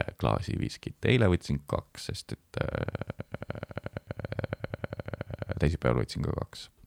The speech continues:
klaasi viskit. Ja noh, need ei ole sellised, äh, Florida mehe, äh, Florida rikkuri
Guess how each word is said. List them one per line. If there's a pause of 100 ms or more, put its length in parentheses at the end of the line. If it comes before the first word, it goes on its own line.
klaasi
viskit. (1120)
Ja
noh,
need
ei
ole
sellised,
äh, (1600)
Florida
mehe,
äh, (600)
Florida
rikkuri